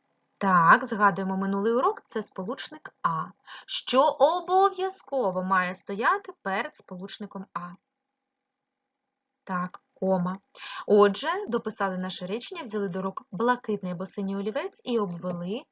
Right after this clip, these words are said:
наш сполучник "а". Потім взяли до рук червоний олівець і обвели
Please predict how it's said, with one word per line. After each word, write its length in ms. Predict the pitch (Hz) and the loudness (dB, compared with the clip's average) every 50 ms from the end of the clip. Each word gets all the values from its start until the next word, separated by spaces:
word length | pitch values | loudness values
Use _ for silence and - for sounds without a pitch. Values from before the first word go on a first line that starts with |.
| _ _ | _ _
наш 440 | 190 175 175 175 185 214 - - - 330 359 - | -8 -6 -4 -4 -4 -4 -4 -6 -8 -10 -12 -14
сполучник 760 | - - - - 185 170 175 180 - - - 226 233 - - _ | -18 -14 -10 -8 -8 -8 -8 -10 -10 -10 -10 -12 -12 -12 -12 _
"а". 180 | - 170 180 180 - _ _ _ _ _ _ _ _ _ _ _ _ _ - - - - - - - | -6 -6 -6 -8 -12 _ _ _ _ _ _ _ _ _ _ _ _ _ -20 -20 -18 -16 -16 -2 6
Потім 280 | - 415 415 - 302 | 6 6 8 6 2
взяли 260 | 247 202 240 226 233 202 | -2 -2 0 -2 -2 -2
до 120 | 185 220 | -2 -2
рук 200 | 220 220 - - | -2 -2 -4 -6
червоний 840 | - - 415 392 370 262 180 170 170 170 170 175 170 190 233 285 | -6 -2 0 0 0 -2 -6 -8 -8 -8 -6 -6 -4 -4 -6 -6
олівець 680 | 311 330 320 339 339 359 381 403 427 415 - - - _ _ | -6 -8 -8 -8 -6 -4 -4 -4 -4 -4 -8 -16 -20 _ _
і 420 | - 190 185 185 196 226 269 - - | -10 -8 -6 -4 -4 -4 -6 -8 -6
обвели 840 | - 254 277 233 185 180 170 185 180 170 165 165 160 170 202 262 | -4 -2 -2 -2 -4 -8 -6 -6 -6 -6 -6 -8 -8 -6 -8 -8